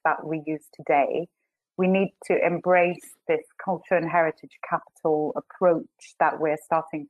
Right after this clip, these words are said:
to look into, which is about looking at beyond sort of our use values, as we call them,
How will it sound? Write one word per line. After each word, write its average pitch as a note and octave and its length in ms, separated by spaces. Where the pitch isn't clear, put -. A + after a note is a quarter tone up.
to D3+ 80
look D#3 220
into, D3+ 540
which F#3+ 220
is F#3+ 140
about E3 440
looking F#3 520
at D#3 140
beyond F3+ 440
sort - 240
of D3 120
our D#3 340
use F3+ 520
values, D3 400
as D3 160
we D#3 140
call D#3+ 320
them, D3+ 220